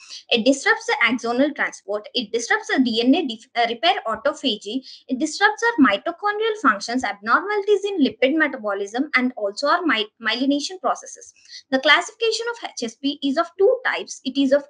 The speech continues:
uncom-, uncomplicated or pure H S P and complicated H S P. The symptoms of uncomplicated H S P include lower limb dysfunction, bladder dysfunction,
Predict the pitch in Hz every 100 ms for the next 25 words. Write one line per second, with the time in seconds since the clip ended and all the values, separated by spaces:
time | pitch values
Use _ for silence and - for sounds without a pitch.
0 | 240 254 285 349 - 214 240 262 381 403
1 | 440 285 - 233 - 226 233 - 330 427
2 | 294 - 196 - 302 - - - 262 302
3 | 302 254 240 233 214 269 311 320 - -
4 | - - _ _ - 269 370 427 453 466
5 | 466 415 427 - 226 220 247 262 294 392
6 | 392 427 285 214 220 - 277 - 247 220
7 | 214 196 247 311 240 214 240 370 392 415
8 | 320 233 - 202 196 - 277 285 214 214
9 | 226 392 392 269 - 214 208 214 247 247